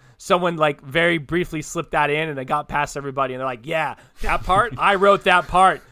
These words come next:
That's my part. Those are my parts. That's my plot point that I got in there."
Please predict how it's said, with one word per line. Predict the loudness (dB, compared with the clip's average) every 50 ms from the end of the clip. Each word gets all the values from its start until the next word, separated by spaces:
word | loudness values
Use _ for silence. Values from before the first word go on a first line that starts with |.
| -18 -10 -2
That's | 0 0 0 0 -2
my | 0 2 2 2 2
part. | 0 -2 0 2 2 2 2
Those | 0 0 0 0
are | -4 -2
my | 0 2 2 2 0
parts. | -2 -2 -2 0 0 0 -2 -6 -14 -20 -20 -20 -16 -6 -4
That's | -4 -4 -4 -6
my | -2 0 2 4 4 2
plot | 0 -2 -2 0 0 0 0 -4
point | -8 -6 -6 -6 -6 -6
that | -2 0
I | 0 0 0 0
got | -2 -2 -2 -4
in | -6 -8 -10 -8
there." | -6 -6 -6 -6 -8 -12